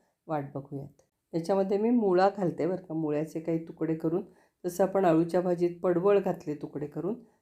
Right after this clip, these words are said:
तसे आपण ह्याच्यामध्ये थोडेसे मुळ्याचे तुकडे घालणार आहोत. चवीप्रमाणे साखर मीठ घातलं की आपली ही कढी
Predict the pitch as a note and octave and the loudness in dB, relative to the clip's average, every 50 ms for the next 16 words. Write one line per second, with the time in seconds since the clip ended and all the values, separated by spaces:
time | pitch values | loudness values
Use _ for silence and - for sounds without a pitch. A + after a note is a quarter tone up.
0 | _ _ - D3+ D#3 - F3 D#3+ E3 F#3 G3 A3+ A3 E3+ - - D#3+ D#3+ E3+ D#3+ | _ _ -10 -6 -4 -2 -2 -2 0 -2 -2 0 0 0 0 -2 -2 -2 -2 -2
1 | E3 E3+ E3 - E3+ D#3 D#3+ D#3+ - - C#4 - - _ _ _ _ _ - F#3+ | -2 -2 -4 -2 -2 -2 -2 -2 -2 -4 -6 -6 -10 _ _ _ _ _ 2 4
2 | F3+ F3 E3 D#3+ D#3+ - D#3+ D#3+ D#3 C3+ - - - C3+ D3 C#3 C3+ C3+ C#3 C#3+ | 6 8 8 6 4 2 -2 -4 -4 -8 -8 -6 -6 -6 -6 -6 -6 -6 -6 -6
3 | C#3+ C#3+ F3 A3 - _ _ _ _ _ _ _ _ _ _ _ _ _ _ _ | -6 -8 -10 -12 -14 _ _ _ _ _ _ _ _ _ _ _ _ _ _ _
4 | _ _ _ _ _ _ _ _ - - G3+ F#3 F#3+ G3 G3 G#3 G#3+ G3 G3 G3 | _ _ _ _ _ _ _ _ 0 4 6 6 6 6 4 2 2 2 4 4
5 | F#3+ G3 G3 G3 G3+ F3+ - - F#3 F3+ G3+ F#3+ F3 F3+ F#3+ A3+ A3+ - G3+ F#3 | 4 2 2 0 -4 -6 -6 -4 0 2 2 2 2 2 -2 -2 -2 0 0 0
6 | F3 F3 F#3+ F3 E3 E3+ F3 E3+ F3+ F3+ G3 A3 C4+ - - - F3 D#3+ E3+ G#3+ | 2 2 0 -2 -2 -2 -2 -2 0 0 0 -2 -2 -4 -2 0 2 2 4 2
7 | C#4+ | 2